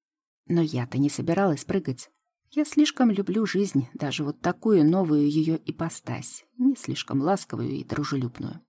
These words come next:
Однако откуда же ему было это знать?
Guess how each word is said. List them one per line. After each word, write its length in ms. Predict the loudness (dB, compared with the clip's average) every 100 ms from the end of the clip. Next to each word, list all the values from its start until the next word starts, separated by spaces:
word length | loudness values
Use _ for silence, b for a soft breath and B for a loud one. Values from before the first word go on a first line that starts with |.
| _ _ _ _ _ _ _ _
Однако 400 | -10 -2 -2 0
откуда 340 | -4 -4 -4 -2
же 120 | -2
ему 360 | -4 -2 0 -2
было 280 | -4 -6 -6
это 300 | -8 -8 -8
знать? 440 | -8 -6 -8 -12